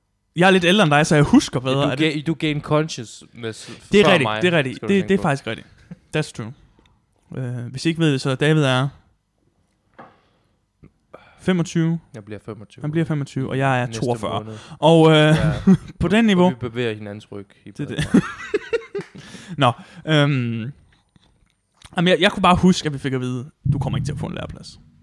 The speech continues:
Speaker 2: Nå, okay.
Speaker 1: Det var
Speaker 2: Det
Speaker 1: bare sådan,
Speaker 2: det
Speaker 1: det
Speaker 2: var
Speaker 1: er
Speaker 2: et
Speaker 1: så
Speaker 2: godt udgangspunkt.
Speaker 1: det var sådan, "Det er så svært at få en læreplads, og du er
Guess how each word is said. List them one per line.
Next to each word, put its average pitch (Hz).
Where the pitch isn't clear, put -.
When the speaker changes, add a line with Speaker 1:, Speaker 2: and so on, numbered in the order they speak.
Speaker 2:
Nå, 156
okay. 147
Speaker 1:
Det 113
var 156
Speaker 2:
Det 147
Speaker 1:
bare 131
sådan, 139
Speaker 2:
det 139
Speaker 1:
det 160
Speaker 2:
var 170
Speaker 1:
er 175
Speaker 2:
et 175
Speaker 1:
så 302
Speaker 2:
godt 277
udgangspunkt. 196
Speaker 1:
det 196
var 196
sådan, 202
"Det 196
er 208
så 208
svært 190
at -
få 170
en 156
læreplads, 156
og -
du 160
er 143